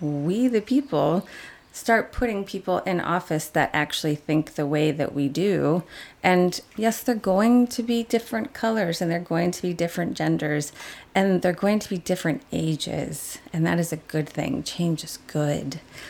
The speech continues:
We need to embrace the change and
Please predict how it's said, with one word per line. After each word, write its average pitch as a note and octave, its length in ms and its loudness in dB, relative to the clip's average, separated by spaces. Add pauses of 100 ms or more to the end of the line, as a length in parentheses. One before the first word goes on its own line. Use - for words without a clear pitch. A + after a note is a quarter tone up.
(140)
We E3 140 2
need D#3+ 240 2
to - 460 0 (200)
embrace C4 560 2
the F#3 100 -4
change - 540 0 (320)
and G#3+ 220 2